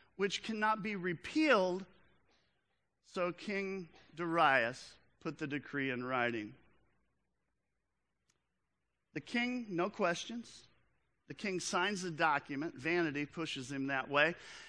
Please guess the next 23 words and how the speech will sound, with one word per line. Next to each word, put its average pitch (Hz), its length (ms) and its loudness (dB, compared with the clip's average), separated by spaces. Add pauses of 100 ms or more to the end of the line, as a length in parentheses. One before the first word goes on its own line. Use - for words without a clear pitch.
I-, - 240 -8
it's 240 300 0
a 269 60 2
very 247 520 0 (100)
clever 175 880 4
maneuver 170 840 4 (1040)
getting 185 200 2
the 160 100 2
king 156 280 2
to 135 60 -4
sign 147 360 0
it. - 120 -10 (880)
See, 226 220 -2 (180)
what 254 180 -2
they 294 120 0
were 277 140 2
doing, 185 800 2 (800)
they 202 120 6
were 190 140 4
tying 170 840 4 (140)
the 156 120 -2
king's 151 380 0
hands. 165 580 0